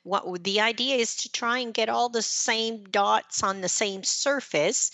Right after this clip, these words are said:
Uh, I'm down to two dots on the same surface. And yes, you can Google it and find out how to do it, but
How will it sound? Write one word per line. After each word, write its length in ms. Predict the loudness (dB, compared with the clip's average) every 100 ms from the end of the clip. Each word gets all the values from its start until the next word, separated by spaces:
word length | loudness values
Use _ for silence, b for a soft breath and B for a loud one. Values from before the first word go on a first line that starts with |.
| B B B
Uh, 300 | -2 0 0
I'm 240 | 0 -2 0
down 360 | 0 2 0
to 160 | -4 -8 -10 _
two 800 | 0 0 0 -2 -2 -2 -2 -6 -10 _ -12
dots 640 | -4 2 2 2 -2 -2
on 160 | -2 0
the 80 | -2
same 320 | -2 -2 -4
surface. 460 | -4 -6 -4 -4 -4 B -2
And 140 | 2
yes, 300 | 2 2 0
you 100 | -2
can 220 | -6 -8
Google 440 | -6 -8 -6 -4 -4
it 200 | -4 -6
and 120 | -6
find 320 | -4 -4 -2
out 160 | -2 -2
how 160 | -4 -2
to 100 | -4
do 240 | -4 -4
it, 100 | -4 -4
but 140 | -6